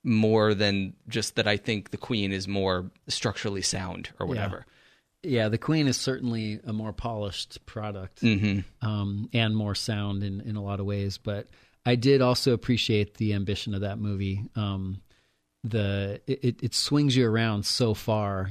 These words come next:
Speaker 2: you know,
Speaker 1: Yeah.
Speaker 2: from, like, you know, he's like a conquistador, um, Hugh Jackman's character. You don't know why,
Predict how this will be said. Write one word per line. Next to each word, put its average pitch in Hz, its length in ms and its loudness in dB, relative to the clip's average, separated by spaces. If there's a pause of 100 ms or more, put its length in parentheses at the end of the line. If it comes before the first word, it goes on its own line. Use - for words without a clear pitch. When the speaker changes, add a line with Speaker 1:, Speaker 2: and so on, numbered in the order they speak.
Speaker 2:
you 117 100 -2
know, 104 100 -2
Speaker 1:
Yeah. 87 160 -2
Speaker 2:
from, 110 280 -2
like, 101 400 -2
you 113 80 -2
know, 98 140 -2
he's 101 200 -2
like 104 220 -4
a 95 300 -4
conquistador, 110 1040 2 (500)
um, 98 500 -2
Hugh 113 160 2
Jackman's 104 460 -2
character. 98 580 -4 (460)
You 113 120 -2
don't 117 160 2
know 110 100 0
why, 107 320 0